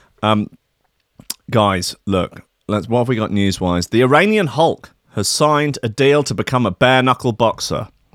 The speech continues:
I don't know if you've ever seen the Iranian Hulk. Uh, he's a big boy. <laughs> He is a thick boy. He's an Iranian thick boy, and he'll biff you up. Oh my God, look at Gillian McKeith. Fucking hell.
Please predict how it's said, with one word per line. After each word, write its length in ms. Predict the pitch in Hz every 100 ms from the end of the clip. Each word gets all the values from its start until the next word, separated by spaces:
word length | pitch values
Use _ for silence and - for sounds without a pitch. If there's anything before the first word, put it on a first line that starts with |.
| _ _
I 520 | - _ _ _ -
don't 140 | 104 104
know 40 |
if 80 | 95
you've 160 | 87 98
ever 220 | 92 92
seen 280 | - 110 101
the 100 | 92
Iranian 380 | 92 92 90
Hulk. 400 | 85 117 131 - _
Uh, 220 | 92 85
he's 200 | 85 98
a 40 | 90
big 260 | 120 101
boy. 400 | - 104 82 80 _
<laughs> 80 | _
He 380 | - 190 202 190
is 120 | 165
a 80 | 135
thick 320 | - 170 -
boy. 260 | 117 87 - -
He's 160 | 143 127
an 80 |
Iranian 460 | 135 165 170 160 139
thick 320 | - 143 -
boy, 320 | 131 135 131 - _ _ _ _ _ _ _ - _
and 260 | 107 107 104
he'll 120 | 120
biff 280 | 135 123 117
you 140 | 120
up. 260 | 107 - - _ _ _ _ _
Oh 140 | 101 95
my 160 | 76 -
God, 220 | 107 87
look 100 | 107
at 120 | - -
Gillian 380 | 98 90 87
McKeith. 520 | 87 - 87 82 - _ _ _ _ _ _
Fucking 600 | - 107 95 - 85 82
hell. 260 | 87 80